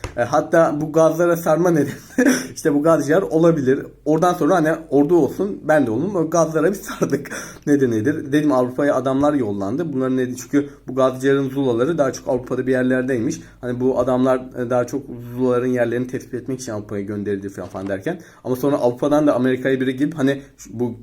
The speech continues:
gemileri çökmek isteyenler biraz daha kuvvetleniyor sonra. Çünkü Avrupa'dan da birileri geliyor bu sefer.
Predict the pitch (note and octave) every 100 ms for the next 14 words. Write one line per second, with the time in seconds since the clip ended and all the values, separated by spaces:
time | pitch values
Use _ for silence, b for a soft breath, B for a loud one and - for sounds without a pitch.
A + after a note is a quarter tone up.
0 | - A#2+ A#2+ A#2+ B2+ C3+ - - G2+ -
1 | A#2+ C3+ C3 - A#2 B2 D#3 B2+ A#2 A2+
2 | C#3 - A#2+ G#2+ A#2 B2+ - F#2+ F#2+ F2
3 | - - G#2+ G#2 B2 C3 B2 G2+ G2 F#2+
4 | G2 F#2 F#2 - F#2+ D#3+